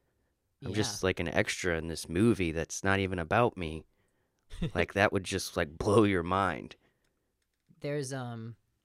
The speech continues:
Speaker 2: there's kind of an unspoken rule in D and D that if your character, like, wishes for meta knowledge,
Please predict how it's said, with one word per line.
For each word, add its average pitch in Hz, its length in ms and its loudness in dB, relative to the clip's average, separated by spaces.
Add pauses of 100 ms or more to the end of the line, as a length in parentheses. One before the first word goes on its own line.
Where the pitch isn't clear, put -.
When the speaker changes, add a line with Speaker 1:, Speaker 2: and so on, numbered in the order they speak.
(160)
Speaker 2:
there's 139 160 -8
kind 170 200 -8
of 127 80 -6
an 120 80 -8
unspoken 127 640 -10
rule 123 220 -12
in 107 120 -12
D 117 160 -14
and 104 120 -14
D 107 280 -14 (520)
that 117 360 -8
if - 180 -16
your 120 120 -12
character, 120 760 -10
like, 104 360 -16 (800)
wishes 123 520 -6
for 120 180 -6
meta 107 280 -10
knowledge, 131 600 -10